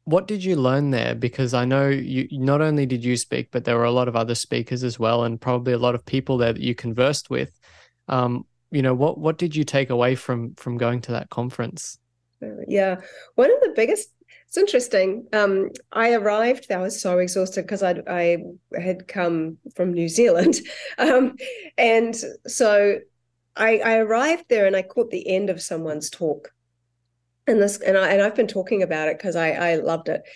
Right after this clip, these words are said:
Speaker 2: He was basically saying that animals are the organs of the forest.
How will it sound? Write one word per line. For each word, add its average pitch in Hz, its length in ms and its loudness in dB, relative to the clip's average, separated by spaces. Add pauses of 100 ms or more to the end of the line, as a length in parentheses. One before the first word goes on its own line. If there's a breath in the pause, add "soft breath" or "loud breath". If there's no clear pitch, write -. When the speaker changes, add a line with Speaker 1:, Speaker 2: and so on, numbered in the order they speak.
(200 loud breath)
Speaker 2:
He 240 140 2
was 269 240 2
basically 208 520 0
saying 180 600 0
that 175 280 0
animals 190 480 0
are 170 40 -4
the 170 120 -2
organs 165 560 0
of 160 240 -10
the 165 100 -8
forest. - 680 -8